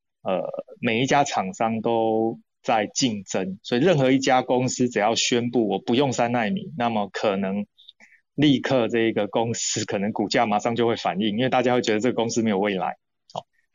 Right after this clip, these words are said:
所以包含大家可能有听说，像Intel也跟台积电下三奈米的制程。哦，那么再来是其-，其他的厂商，包含苹果在内，也都有要，要，要用这个东西。所以我觉得三奈米的制程客户，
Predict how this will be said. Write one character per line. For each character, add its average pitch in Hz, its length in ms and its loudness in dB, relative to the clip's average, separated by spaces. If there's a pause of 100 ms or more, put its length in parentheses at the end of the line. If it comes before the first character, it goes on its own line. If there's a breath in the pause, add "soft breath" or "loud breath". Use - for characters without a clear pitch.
(160 soft breath)
所 143 140 2
以 135 40 4
包 147 220 4
含 120 380 2
大 135 100 2
家 135 140 2
可 117 80 -2
能 107 80 0
有 104 120 2
听 117 220 -2
说， 117 160 2
像 123 160 0
Intel 139 500 2
也 101 140 0
跟 127 180 0
台 107 140 -2
积 117 160 0
电 117 160 2
下 113 200 0
三 113 200 0
奈 107 140 0
米 90 120 -2
的 87 120 -4
制 110 180 0
程。 - 160 -6 (560)
哦， - 120 -8 (600)
那 131 140 2
么 113 520 2
再 131 160 4
来 107 220 4
是 113 640 2 (180)
其-， - 340 -4
其 - 220 0
他 135 200 4
的 123 100 4
厂 98 240 -2
商， 117 180 0
包 127 80 0
含 120 160 2
苹 110 160 -2
果 104 180 0
在 107 200 0
内， 107 160 0
也 98 140 -2
都 120 180 2
有 98 100 2
要， 101 140 2 (180)
要， 120 220 0
要 120 160 2
用 120 180 0
这 113 80 0
个 101 100 2
东 92 180 -4
西。 95 160 -6
所 139 160 2
以 131 100 0 (560 loud breath)
我 123 120 0
觉 156 120 4
得 156 120 6
三 160 360 2
奈 156 200 2
米 104 200 -2
的 98 200 -2
制 147 280 0
程 104 260 -2
客 117 320 2
户， 110 260 0